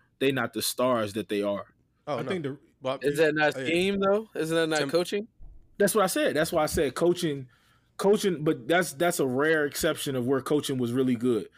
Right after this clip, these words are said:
Speaker 1: Hell, Boston. Brad Stevens is a really good coach, but they get beat by talented teams.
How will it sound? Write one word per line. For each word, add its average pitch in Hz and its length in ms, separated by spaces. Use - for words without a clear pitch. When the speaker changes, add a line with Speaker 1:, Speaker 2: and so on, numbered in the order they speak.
Speaker 1:
Hell, 147 300
Boston. - 440
Brad 160 300
Stevens 180 400
is 143 100
a 123 80
really 143 260
good 127 220
coach, - 460
but 123 340
they 147 120
get 143 280
beat 147 180
by 131 160
talented 123 480
teams. 104 400